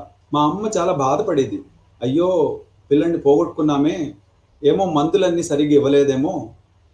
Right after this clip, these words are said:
ఆ, సరి అయిన మందులు ఇచ్చుంటే బాగుండేమో." అప్పుడు స్వామి చెప్పారనమాట, "మందులు లేక బా చనిపోయారంటావా,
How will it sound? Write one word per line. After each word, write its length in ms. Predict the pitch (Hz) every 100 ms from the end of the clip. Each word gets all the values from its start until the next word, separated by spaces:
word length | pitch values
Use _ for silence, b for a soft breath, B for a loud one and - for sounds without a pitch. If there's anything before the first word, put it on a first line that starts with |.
| _ _ _ 120
ఆ, 160 | 120
సరి 300 | 117 147 160
అయిన 200 | 160 156 147 139 123 127 123 - 120
మందులు 260 | 135 156
ఇచ్చుంటే 420 | 151 - 151 151 127
బాగుండేమో." 720 | 127 156 165 151 139 156 165
అప్పుడు 220 | - 151
స్వామి 300 | 139 156 156
చెప్పారనమాట, 460 | 143 143 135 127 117 - _ _ _ _ _ _ _ _ -
"మందులు 320 | 131 170 208
లేక 320 | 202 196 196 -
బా 320 | 156 160 156 156
చనిపోయారంటావా, 880 | 170 175 175 160 151 151 156 180